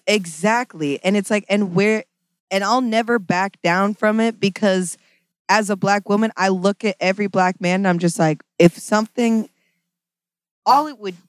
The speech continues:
I mean, it's already happened. How many brothers have I lost? A lot. But, like, you get to a point when you get older and you start to get more stable and you start to have routine,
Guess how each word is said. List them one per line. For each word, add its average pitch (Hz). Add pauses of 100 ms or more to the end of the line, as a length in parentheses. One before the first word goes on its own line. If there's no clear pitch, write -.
(360)
I 196
mean, 220
it's 269
already 226
happened. 165
How 208
many 208
brothers 165
have 160
I 151
lost? 147 (100)
A 160
lot. 156 (100)
But, 180
like, 165 (360)
you 202
get 240
to 233
a 220
point 214 (280)
when 175
you 190
get 220
older 196
and 160
you 170
start 185
to -
get 190
more 185
stable 185
and 165
you 180
start 185
to 190
have 190
routine, 185